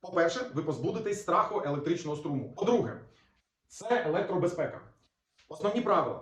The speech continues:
основні принципи. Що треба зауважити, коли ви працюєте з електрикою? Якщо ви знаєте, то ви озброєні. Третє. Знаючи про аварійні режими, ви зможете правильно обрати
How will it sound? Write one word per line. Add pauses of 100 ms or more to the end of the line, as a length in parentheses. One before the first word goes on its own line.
основні
принципи. (220)
Що
треба
зауважити,
коли
ви
працюєте
з
електрикою? (280)
Якщо
ви
знаєте, (120)
то
ви
озброєні.
Третє. (260)
Знаючи
про
аварійні
режими, (280)
ви
зможете
правильно
обрати